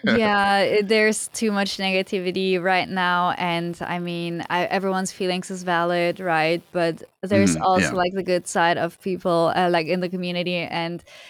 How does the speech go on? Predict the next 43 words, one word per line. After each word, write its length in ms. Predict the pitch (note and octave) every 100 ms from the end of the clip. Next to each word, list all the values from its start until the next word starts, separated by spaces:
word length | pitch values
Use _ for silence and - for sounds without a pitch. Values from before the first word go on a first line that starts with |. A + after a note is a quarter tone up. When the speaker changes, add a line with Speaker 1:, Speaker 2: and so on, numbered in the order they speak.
| F3 -
Speaker 1:
it's 240 | G3+ -
not 220 | A3 G3+ -
only 260 | G3+ G3+
about 300 | F#3+ F#3+ F3+
toxicity. 680 | F#3+ F#3 - F3+ F#3 F3+ F#3+
We 140 | F#3
also 320 | D3+ F#3 - F#3
have 200 | F#3 F3
to 120 | F3+
remind 400 | F3 E3+ E3+ F3
ourselves 480 | C#3+ F3 E3 E3 F3+
that, 160 | E3 A#2+
like, 200 | D#3 -
this 180 | E3+
game 320 | - D#3 C#3 E3
brought 220 | D#3 C#3
us 120 | G3+
all 160 | D3 E3+
together 600 | F#3 F3+ E3 E3+ E3+ -
and 320 | E3 E3+ E3 - - _
gave 220 | F#3+ F#3 F3+
us 180 | F3+
new 140 | - F3+ -
Speaker 2:
Oh, 100 | D#3+
yeah. 240 | D#3 A2+ G#2
Speaker 1:
friendships 80 | - -
and 220 | F#3 F3+
new 140 | E3+ F#3
ideas, 540 | E3+ F3 F3 F3 F3 -
and 220 | E3+ E3 - - - _
we 220 | G3+ G#3+
all 240 | - G3+ G3+
kinda, 400 | - G3+ G3+ F#3+
like, 300 | F3+ F3+ F3+
developed 580 | F#3+ F3+ F3 E3+ F3+ F3
from 240 | F3 F3+
it, 320 | F3 F3 E3+ - _
uh, 200 | F3 E3+ -
in 100 | G3+
a 100 | G3
positive 580 | G#3 F3 F#3+ F#3+ G3+ F#3+
way, 280 | F#3 F3+ -
and 260 | E3+ F3